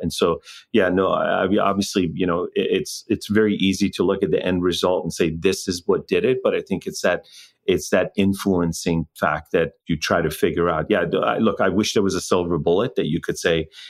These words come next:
"This is the one thing, and you can spend all your dollars here, and you're gonna get that." But that's not realistic. That's not how customers buy.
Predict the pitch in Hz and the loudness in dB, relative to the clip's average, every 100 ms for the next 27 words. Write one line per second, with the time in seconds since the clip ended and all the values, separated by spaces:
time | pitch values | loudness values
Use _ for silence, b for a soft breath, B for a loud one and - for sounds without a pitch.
0 | B 95 104 - 98 95 82 92 95 - | B 0 0 2 0 0 2 2 0 0
1 | 92 104 110 87 85 85 82 - 90 85 | 0 2 2 0 -2 -4 -8 -4 -2 0
2 | 87 87 92 92 82 87 87 82 - 95 | 0 0 2 0 0 0 2 0 -2 -2
3 | 95 92 85 82 78 85 82 78 87 - | 0 2 0 -2 -2 -2 -2 -2 -2 0
4 | 113 - 85 - B B 104 95 107 90 | -2 -2 -4 -4 B B -2 0 0 2
5 | 90 82 98 - - - 107 - 110 101 | 2 2 0 -2 -8 -2 0 2 0 2
6 | 104 - 120 110 117 92 76 87 95 98 | -2 0 -2 0 0 0 0 0 0 2
7 | 98 | -2